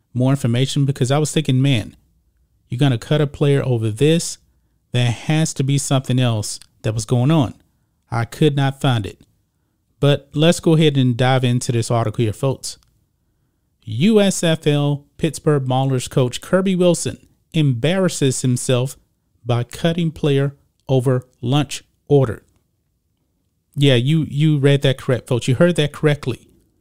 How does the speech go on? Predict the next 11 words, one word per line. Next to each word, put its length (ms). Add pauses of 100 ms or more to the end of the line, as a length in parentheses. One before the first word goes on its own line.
(120)
He 140
was 180
cut 460 (240)
over 220
a 160
lunch 360
order. 360 (1700)
Let's 200
read 220
this, 160
guys. 360